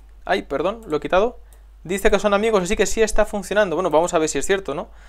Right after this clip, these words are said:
Vamos a poner aquí dos ocho cinco. Y vamos a volver a compilar esto, así que esta la quito. Vuelvo a compilar. Ve, y aquí ya me dice que no son amigos.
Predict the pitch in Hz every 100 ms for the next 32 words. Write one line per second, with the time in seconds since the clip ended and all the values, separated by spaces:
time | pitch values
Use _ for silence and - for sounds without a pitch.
0 | - - - 139 151 160 156 147 147 151
1 | 147 175 151 196 202 214 240 - - -
2 | - - - - - - - - - -
3 | - - - 131 143 151 151 139 143 139
4 | 139 143 143 185 - 233 233 - - 147
5 | 151 - 165 - 185 226 294 - - -
6 | - - - - - 143 151 147 147 143
7 | 175 240 - - - - - - - -
8 | - - - - - - 147 180 226 -
9 | 135 143 160 160 160 170 190 156 147 160
10 | 165 165 147 131 123 127 -